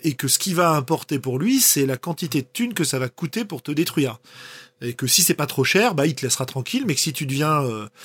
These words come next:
si tu deviens trop pénible, il va te, euh, il va, il va t'annihiler. Euh, un jeu qui, euh,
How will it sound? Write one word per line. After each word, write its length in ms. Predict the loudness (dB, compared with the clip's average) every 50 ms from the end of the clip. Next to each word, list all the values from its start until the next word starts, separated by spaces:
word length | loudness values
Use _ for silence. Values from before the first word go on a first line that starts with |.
| -18 -18 -18 -14
si 120 | -12 -10 -8
tu 120 | -6 -4 -2
deviens 200 | 0 0 0 0
trop 160 | 2 0 0
pénible, 400 | 0 -2 -4 -2 -2 -2 -2 -2
il 100 | -2 -2
va 140 | 0 -2 -2
te, 160 | -2 -4 -2
euh, 400 | -2 0 -2 -2 -4 -6 -6 -8 -8
il 120 | -6 -6
va, 100 | -6 -6 -6 -6
il 80 | -6
va 100 | -4 -4 -2
t'annihiler. 540 | -2 -4 -2 -2 -2 -2 -2 -2 -2 -4 -6 -10 -16 -16 -16 -18 _ -8
Euh, 300 | -4 -2 -2 -2 -2 -2 0
un 100 | 2 2
jeu 240 | 4 4 4 4 4
qui, 300 | 4 2 -2 0 2 4 4
euh, 600 | 4 4 4 2 0 0 -2 -2 -2 -2 -2 -4